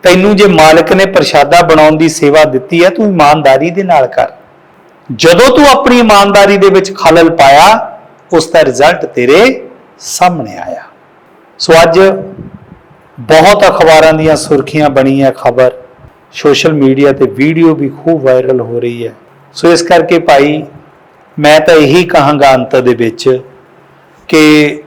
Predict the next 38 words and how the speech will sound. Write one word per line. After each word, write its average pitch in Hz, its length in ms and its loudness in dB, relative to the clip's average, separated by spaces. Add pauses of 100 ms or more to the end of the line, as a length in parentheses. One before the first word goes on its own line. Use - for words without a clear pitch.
(400)
ਸਫ਼ਰ 180 480 0
ਹੁਣ 170 160 0
ਸਾਰੇ 180 320 0
ਹੀ 196 100 0
ਕਰਦੇ 131 460 0
ਆ, 123 120 -4 (840)
ਇੰਨਾ 170 240 0
ਵਕਤ 147 440 0
ਵੀ 180 140 -2
ਨਹੀਂ 180 140 -2
ਹੁੰਦਾ 139 300 -2
ਹੈ, - 180 -6 (580)
ਪਰ 170 160 0
ਕੀ 214 300 -4
ਕੀਤਾ 151 400 -4
ਜਾਵੇ, 131 380 0
ਮਜਬੂਰੀਆਂ 143 800 -2
ਦਾ 170 100 2
ਇਹ 160 140 2
ਲੋਕ 147 280 -2
ਫਾਇਦਾ 131 420 0
ਚੁੱਕਦੇ 156 500 -2
ਨੇ, 147 180 -10 (640)
ਇਸੇ 190 340 0
ਤਰ੍ਹਾਂ 165 280 0
ਦੀਆਂ 147 240 -4
ਹਰਕਤਾਂ 127 540 -2
ਤਾਂ 113 260 -4
ਹੀ 156 360 -2 (500)
ਕਰਦੇ - 460 -4
ਨੇ। - 140 -20 (500)
ਘਰੋਂ 143 220 2
ਖਾਣਾ 156 380 0
ਬਣਾ 165 300 2
ਕੇ 160 180 -2
ਲੈ 160 180 2
ਕੇ 156 200 -2
ਜਾਓ, 147 380 0